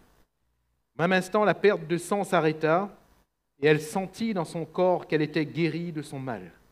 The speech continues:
Jésus connut aussitôt en lui-même qu'une force était sortie de lui, et se retournant au milieu de la foule, il dit, « Qui a touché mes vêtements ? » Ses disciples lui dirent, « Tu vois la foule qui te presse, et tu dis, Qui m'a touché ? »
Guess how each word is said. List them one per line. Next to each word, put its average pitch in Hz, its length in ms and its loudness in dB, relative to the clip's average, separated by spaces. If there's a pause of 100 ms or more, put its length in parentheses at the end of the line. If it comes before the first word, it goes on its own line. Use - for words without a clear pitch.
(680)
Jésus 202 420 -2
connut 214 460 0
aussitôt 214 560 0
en 185 80 0
lui-même 185 420 -2
qu'une 170 180 -6
force 214 440 -2
était 170 240 -2
sortie 185 520 -8
de 160 120 -4
lui, 160 320 -6 (680)
et 160 400 2
se - 200 -6
retournant 196 920 0 (180)
au 170 100 -4
milieu 170 240 0
de 160 60 -2
la 147 120 6
foule, 185 240 -6
il 170 140 0
dit, « 175 220 -6
Qui 233 160 2
a 202 60 10
touché 202 340 -2
mes 185 120 2
vêtements ? » 170 460 0 (960)
Ses 135 60 -6
disciples 190 420 0
lui 185 160 2
dirent, « 208 380 2
Tu - 100 -6
vois 175 160 6
la 165 80 6
foule 214 300 -4
qui 180 100 -8
te 170 80 -4
presse, - 720 0 (160)
et 147 60 -6
tu 160 180 -6
dis, 190 240 -4
Qui 214 180 -2
m'a 202 140 2
touché ? » 190 560 -2